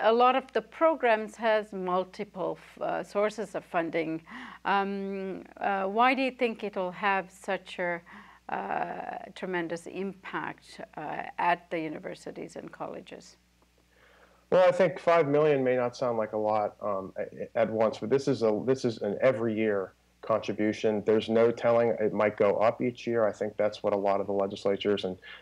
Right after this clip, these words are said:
Speaker 2: Governor Ducey and certainly the Kochs and the Kendricks would like. Um, so I think that this is, this is starting a, a pretty dangerous precedent where you have private, um, ideologically, uh, opinionated people like the Kochs, like the Kendricks, putting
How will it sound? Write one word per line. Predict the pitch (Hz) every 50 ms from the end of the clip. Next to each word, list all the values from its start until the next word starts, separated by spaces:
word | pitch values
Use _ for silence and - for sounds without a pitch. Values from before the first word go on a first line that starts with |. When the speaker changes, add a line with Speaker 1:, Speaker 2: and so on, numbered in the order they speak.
| _ -
Speaker 2:
Governor | 117 117 104 107 107 95
Ducey | 98 110 110 104 - 107 104
and | 98 98
certainly | - - 117 113 - 110 110 104
the | 98 104
Kochs | - - 104 104 101 - -
and | 104 101 98
the | 95
Kendricks | - - 117 117 117 107 107 104 - -
would | 101 101 95
like. | 101 117 135 139 113 104 - - - _ _ - - - - - _ -
Um, | - 113 110 110 107 104 - - _ - - -
so | - - 139
I | 131 131
think | 127 - 156 160 156
that | - 147 127
this | - 139 139 151
is, | 147 127 113
this | - 135 131 131 -
is | 123
starting | - - 135 120 120 120 120 117
a, | 110 104 104
a | 92 95 110
pretty | - - 131 131 120
dangerous | 107 - 110 117 123 113 113 113 107
precedent | - - - - 120 113 - - 104 107 104 -
where | 101 104 104
you | 101
have | 101 107 98 - -
private, | - - 123 123 123 127 123 123 120 117 113 - _ - _ _ _ -
um, | - 107 101 101 98 98
ideologically, | - 127 143 147 156 147 127 123 117 117 120 117 123 120 - - 107 104 104 101 98 - _ _ _ _ _ _ _ -
uh, | 107 107 101 98 98 98 101 98 - - - - - _ _ - _ -
opinionated | 113 110 - - 143 135 127 120 117 110 110 104 104 101 -
people | - 117 117 113 120 117 113 113 110
like | 107 107 101 -
the | 113
Kochs, | - - 110 107 107 - -
like | 110 -
the | - 101
Kendricks, | - - 110 107 107 110 104 -
putting | - - - 127 123 120 117 110